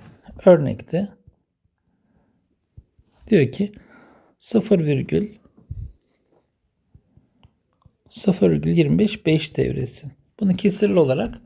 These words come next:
nasıl yazabilirim? Şimdi ben önce bu sayıya A diyorum. Sıfır virgül iki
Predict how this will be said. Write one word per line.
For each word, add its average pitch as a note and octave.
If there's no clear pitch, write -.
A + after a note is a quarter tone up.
nasıl F#3+
yazabilirim? -
Şimdi A3+
ben G3+
önce G#3+
bu G3+
sayıya F#3
A D#3
diyorum. A2+
Sıfır F3+
virgül -
iki F3+